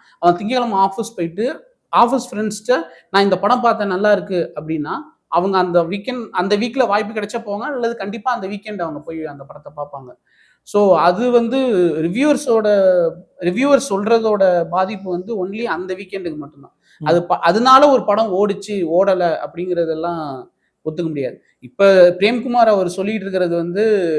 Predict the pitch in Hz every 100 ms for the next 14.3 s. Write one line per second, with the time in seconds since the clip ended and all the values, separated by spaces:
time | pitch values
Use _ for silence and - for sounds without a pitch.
0 | 135 - _ - 160 180 180 170 160 160
1 | 156 226 233 226 - 247 208 202 226 190
2 | 175 170 160 160 160 156 190 214 226 208
3 | 185 180 185 185 185 214 185 175 196 190
4 | 185 208 208 196 175 151 143 - - 156
5 | 151 196 208 208 202 190 190 175 - -
6 | - _ 156 151 139 170 190 190 190 185
7 | 226 247 262 247 220 208 185 175 185 190
8 | 214 180 156 196 175 185 156 156 175 180
9 | 180 196 214 226 208 185 196 196 175 165
10 | 180 165 165 185 180 180 185 180 165 165
11 | 180 175 214 208 180 180 175 185 170 156
12 | 156 - 151 156 156 175 180 220 220 175
13 | 233 247 233 190 202 156 196 - _ _
14 | _ -